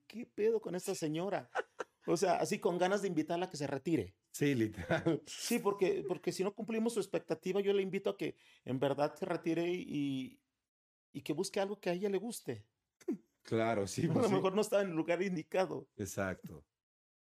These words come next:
Speaker 2: Y, y nunca pasó nada, solo,
Speaker 1: No, no,
Speaker 2: solo
Speaker 1: no.
Speaker 2: quejas,
Speaker 1: La
Speaker 2: quejas,
Speaker 1: cambiamos
Speaker 2: sí.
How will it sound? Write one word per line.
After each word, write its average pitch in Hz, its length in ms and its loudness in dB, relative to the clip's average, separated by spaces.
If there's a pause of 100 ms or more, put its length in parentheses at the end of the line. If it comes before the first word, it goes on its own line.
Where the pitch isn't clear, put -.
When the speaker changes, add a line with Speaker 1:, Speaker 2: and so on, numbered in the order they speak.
(240)
Speaker 2:
Y, 139 220 -2
y 147 220 0
nunca 170 240 4
pasó 160 240 0
nada, 143 340 4
solo, 139 240 2
Speaker 1:
No, - 60 8
no, 240 80 6
Speaker 2:
solo 233 160 6
Speaker 1:
no. 214 180 2
Speaker 2:
quejas, 143 420 0
Speaker 1:
La 202 160 4
Speaker 2:
quejas, - 60 -6
Speaker 1:
cambiamos 196 400 2
Speaker 2:
sí. 156 80 2